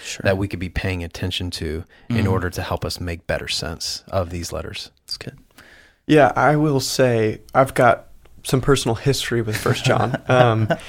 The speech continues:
Speaker 3: and that
Speaker 2: That
Speaker 3: is
Speaker 2: sounds
Speaker 3: that
Speaker 2: complicated.
Speaker 3: Yeah,
Speaker 1: Yeah.
Speaker 3: it is complicated.
Speaker 1: It's the
Speaker 3: We've
Speaker 1: Facebook
Speaker 3: worked through it.
Speaker 1: relationship status.
Speaker 3: <laughs> We've worked through it.
Speaker 1: <laughs> It's complicated.
Speaker 3: That's right. Um, it, w-,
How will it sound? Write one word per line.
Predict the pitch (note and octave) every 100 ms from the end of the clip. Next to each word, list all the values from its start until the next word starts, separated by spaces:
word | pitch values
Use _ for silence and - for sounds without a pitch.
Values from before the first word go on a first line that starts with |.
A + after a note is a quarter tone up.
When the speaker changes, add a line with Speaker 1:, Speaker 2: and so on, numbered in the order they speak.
| - - C#3+
Speaker 3:
and | C3
that | C3+
Speaker 2:
That | C#3+
Speaker 3:
is | A#2
Speaker 2:
sounds | A#2 A#2
Speaker 3:
that | A2+
Speaker 2:
complicated. | G2 G2 F#2 F2 D#3
Speaker 3:
Yeah, | A#2+ A2+
Speaker 1:
Yeah. | G#2+
Speaker 3:
it | A#2+
is | A2
complicated. | - A2+ - - A2 -
Speaker 1:
It's | -
the | G#2+ C#3+
Speaker 3:
We've | C#3
Speaker 1:
Facebook |
Speaker 3:
worked | D3+ C#3
through | G#2+
it. | G2+
Speaker 1:
relationship | G#2 A2 A2+
status. | - G#2+ G2+ A2 - -
Speaker 3:
<laughs> | D#3
We've | -
worked | C3+ D#3 -
through | C#3+ D3
it. | - C4 C#4
Speaker 1:
<laughs> | A#3+
It's | A#2
complicated. | - - - - -
Speaker 3:
That's | B2+ B2 -
right. | - - - -
Um, | C3+ B2+ A#2 A#2 - - - -
it, | F2+
w-, | B2 C3